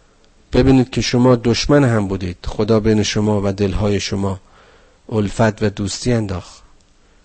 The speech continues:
گفتیم مسیحیان اولیه همون یهودیان بودن و مسلمانان اولیه همون یهودیان و مسیحیان بودن.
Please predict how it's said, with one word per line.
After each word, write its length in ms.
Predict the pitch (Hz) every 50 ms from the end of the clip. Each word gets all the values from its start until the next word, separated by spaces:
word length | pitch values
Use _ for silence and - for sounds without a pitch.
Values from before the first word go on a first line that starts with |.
| _ _ _ _ _ _ _ _ _ _ _
گفتیم 340 | - 113 104 - - 110 104
مسیحیان 640 | 101 101 104 101 - - - 113 104 107 110 113 110
اولیه 540 | 110 104 101 98 101 101 98 98 101 104 98
همون 360 | 98 104 104 104 98 95 87 - _ _ _ _ _ _ _ _ _ _ _ _ _ _ _ - - _ -
یهودیان 600 | 107 110 107 101 110 110 104 110 117 120 117 110
بودن 380 | 104 98 98 95 90 90 87 87
و 240 | 98 101 95 90 87 - - - _ _ _ _ _ _ _ _ _ _ _ _ _ _ _ -
مسلمانان 760 | 113 107 - - 113 107 104 101 101 101 98 101 110 110 110
اولیه 540 | 104 95 92 95 98 92 92 95 95 98 90
همون 300 | 87 101 101 101 98 95
یهودیان 560 | 92 92 87 90 92 90 92 98 98 98 98
و 20 |
مسیحیان 640 | 95 92 90 82 - - 113 87 90 101 107 107 98
بودن. 320 | 95 92 92 90 110 113